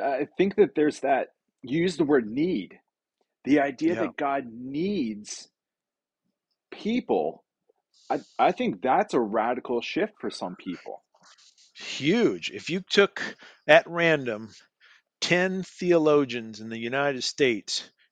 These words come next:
Speaker 2: and you ask 'em, "Does God need people?" Nine out of ten would say no.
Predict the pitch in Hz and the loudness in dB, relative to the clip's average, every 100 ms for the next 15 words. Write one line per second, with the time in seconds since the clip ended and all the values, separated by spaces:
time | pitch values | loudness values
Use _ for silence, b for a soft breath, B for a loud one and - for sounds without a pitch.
0 | - 113 127 147 151 151 143 - 123 113 | -8 -6 -2 2 4 4 0 -8 -10 -8
1 | 107 101 127 139 147 139 117 120 131 143 | -10 0 4 4 4 0 -6 -10 -10 -10
2 | 143 - 147 143 147 156 156 _ _ _ | -10 -6 -6 -4 -4 -6 -10 _ _ _
3 | 113 123 147 151 143 131 - - 135 113 | -2 2 2 2 0 0 -6 -8 -6 -8
4 | 95 - 113 104 101 113 90 69 | -12 -6 -6 -6 -6 -6 -6 -12